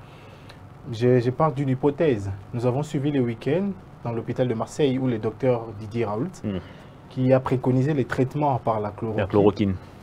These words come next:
Speaker 1: a libéré de son hôpital plus de neuf patients guéris de cette maladie. Plus de neuf.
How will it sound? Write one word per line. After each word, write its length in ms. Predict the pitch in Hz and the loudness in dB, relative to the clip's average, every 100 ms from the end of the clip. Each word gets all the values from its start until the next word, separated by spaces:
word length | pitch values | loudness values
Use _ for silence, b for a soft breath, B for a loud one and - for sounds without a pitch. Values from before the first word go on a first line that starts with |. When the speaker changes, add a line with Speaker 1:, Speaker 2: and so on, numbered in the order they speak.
| - | -4
Speaker 1:
a 80 | 147 | -2
libéré 480 | 147 139 131 143 165 | 2 2 6 6 6
de 100 | 139 | 2
son 180 | 131 120 | -2 -4
hôpital 480 | 110 120 - 147 151 | -4 -6 0 0 0
plus 160 | 160 | -2
de 140 | 143 123 | 0 2
neuf 340 | 131 220 262 | 6 10 8
patients 360 | - 113 - 131 104 | 6 -4 -2 -4 2
guéris 280 | 131 127 151 | 4 4 2
de 80 | |
cette 180 | 107 107 | -2 -4
maladie. 340 | 98 90 90 - - - | -6 -8 -12 -18 -16 0
Plus 120 | 220 | 2
de 120 | 143 | 6
neuf. 300 | 135 190 202 | 6 8 6